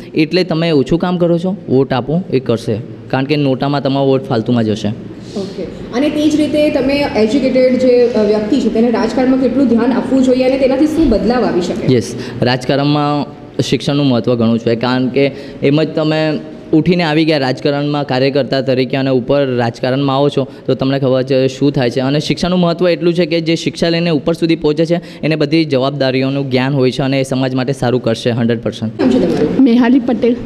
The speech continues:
Speaker 2: અચ્છા, મેહાલીજી, વોટિંગ કરવા જાઓ છો?
Speaker 3: હા.
Speaker 2: કેવો નેતા ઈચ્છો છો?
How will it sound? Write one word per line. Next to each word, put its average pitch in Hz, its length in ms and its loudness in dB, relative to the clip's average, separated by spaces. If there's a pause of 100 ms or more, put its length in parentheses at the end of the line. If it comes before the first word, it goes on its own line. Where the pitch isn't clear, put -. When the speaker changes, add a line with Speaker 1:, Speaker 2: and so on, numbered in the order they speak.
(300)
Speaker 2:
અચ્છા, 233 160 0
મેહાલીજી, 349 460 2
વોટિંગ 330 280 2
કરવા 330 180 2
જાઓ 254 240 2
છો? - 220 -2 (200)
Speaker 3:
હા. 226 260 2 (480)
Speaker 2:
કેવો 381 140 4
નેતા 359 240 2
ઈચ્છો 196 260 0
છો? 170 200 -4